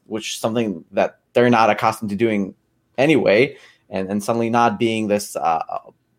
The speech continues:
you know, juggernaut is probably adding a lot of, uh, fuel to the fire and, and to the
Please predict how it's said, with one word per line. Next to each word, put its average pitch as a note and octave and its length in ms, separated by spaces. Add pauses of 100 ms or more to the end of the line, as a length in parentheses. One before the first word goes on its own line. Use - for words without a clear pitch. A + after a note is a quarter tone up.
(880)
you C3 80
know, G#2+ 320
juggernaut A2 720
is G#2+ 140
probably G#2+ 500
adding G2+ 340
a F#2+ 80
lot F#2 360
of, F#2+ 220
uh, F#2+ 120
fuel G2+ 380
to - 100
the G2+ 100
fire F#2+ 540
and, F#2+ 240
and G2 180
to G2 100
the F#2 300